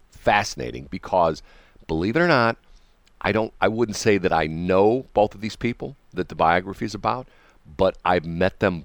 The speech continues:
both. I've done business with one and actually almost did business with the second one.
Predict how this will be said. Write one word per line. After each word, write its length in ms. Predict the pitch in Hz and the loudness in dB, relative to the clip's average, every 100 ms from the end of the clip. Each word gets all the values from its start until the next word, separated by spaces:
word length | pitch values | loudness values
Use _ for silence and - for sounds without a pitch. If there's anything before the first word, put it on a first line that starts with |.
| - | -6
both. 380 | 76 - - - - - _ - | -6 -6 -16 -20 -20 -20 _ -10
I've 160 | 85 - | -8 -2
done 240 | 85 85 - | -2 -2 -2
business 380 | 107 127 135 | -2 -2 -4
with 220 | 143 143 123 | -4 -6 0
one 400 | 113 113 123 123 _ _ _ - | 2 4 2 -4 _ _ _ -4
and 160 | 90 - | -4 0
actually 520 | 120 160 - 170 165 - - - | 4 4 2 -2 -2 -4 -8 -2
almost 400 | 123 143 147 - | 2 2 0 2
did 220 | 123 104 | 0 4
business 420 | 117 123 127 - | 0 0 -6 -6
with 140 | 107 | -8
the 80 | - | -6
second 380 | - 107 - - | 0 0 0 -6
one. 220 | - 57 | -14 -14